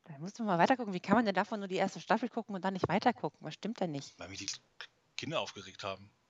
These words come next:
Speaker 1: Ja, aber die werden ja älter, ich mein
Speaker 2: Ja, das ist richtig, aber das macht sie nicht sympathischer. Also, das dauert noch, bis sie einundzwanzig sind.
Speaker 1: <laughs> Aber die Serie ist wirklich cool.
Speaker 2: Ja, aber
Speaker 1: Die ist wirklich gut. Guck mal weiter, dann lernst
Speaker 2: ich
Speaker 1: du
Speaker 2: hab,
Speaker 1: Billy kennen.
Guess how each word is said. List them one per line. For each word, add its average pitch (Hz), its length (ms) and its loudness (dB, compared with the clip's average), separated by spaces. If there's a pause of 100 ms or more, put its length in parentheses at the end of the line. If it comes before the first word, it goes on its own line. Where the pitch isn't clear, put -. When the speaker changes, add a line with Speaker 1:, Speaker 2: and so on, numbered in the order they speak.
(460)
Speaker 1:
Ja, 135 100 -10
aber 147 100 0
die 165 120 8
werden 165 140 8
ja 165 80 6
älter, 170 340 8
ich - 80 4
mein 151 340 -6
Speaker 2:
Ja, 143 140 8
das 151 100 10
ist 147 60 4
richtig, 170 180 8
aber 156 60 12
das 143 100 8
macht 160 180 8
sie 160 120 2
nicht 147 160 0
sympathischer. 120 460 0
Also, 127 260 -2
das 117 180 -10
dauert 156 220 6
noch, 151 120 4
bis 135 200 0
sie 123 80 0
einundzwanzig 107 400 -10
sind. - 120 -20 (580)
Speaker 1:
<laughs> - 420 -8
Aber 190 180 8
die 180 120 2
Serie 180 320 0
ist 165 120 -12
wirklich 175 220 -12 (160)
cool. 160 180 -8 (140)
Speaker 2:
Ja, 113 220 2
aber 127 380 6 (680)
Speaker 1:
Die 170 80 -10
ist - 180 -16
wirklich 214 460 0
gut. - 280 -14 (1200)
Guck - 160 -2
mal 190 120 0
weiter, 180 200 4
dann 147 100 2
lernst 165 120 6
Speaker 2:
ich - 40 6
Speaker 1:
du - 40 10
Speaker 2:
hab, 170 100 10
Speaker 1:
Billy 160 160 -6
kennen. 147 220 -8